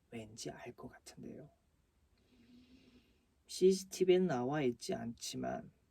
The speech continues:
유일한 살해 동기가 있습니다. 조용히 하세요. 분명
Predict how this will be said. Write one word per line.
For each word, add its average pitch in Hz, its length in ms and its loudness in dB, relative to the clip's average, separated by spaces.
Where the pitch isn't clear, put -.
유일한 127 380 0
살해 156 280 -6
동기가 - 680 -12
있습니다. - 880 -8
조용히 170 460 -4
하세요. 143 680 -14
분명 127 680 -6